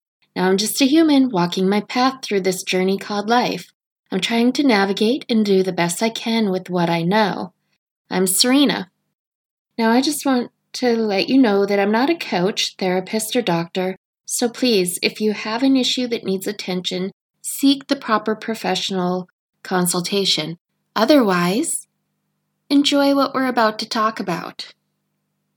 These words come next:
I just want to give a shout out to my patrons on Patreon. Your support means so much to me. And if you want to become a patron, it's only a couple dollars a month, and you get exclusive access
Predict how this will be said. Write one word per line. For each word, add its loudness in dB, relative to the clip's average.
I 2
just -2
want 2
to 0
give 0
a -2
shout -2
out 2
to -4
my 2
patrons 0
on 0
Patreon. 0
Your 2
support 0
means 2
so 0
much 0
to -6
me. -2
And 2
if -2
you -2
want 2
to 2
become 0
a 0
patron, -2
it's -2
only 4
a 0
couple -2
dollars 4
a -2
month, 0
and 2
you 0
get 2
exclusive -2
access -4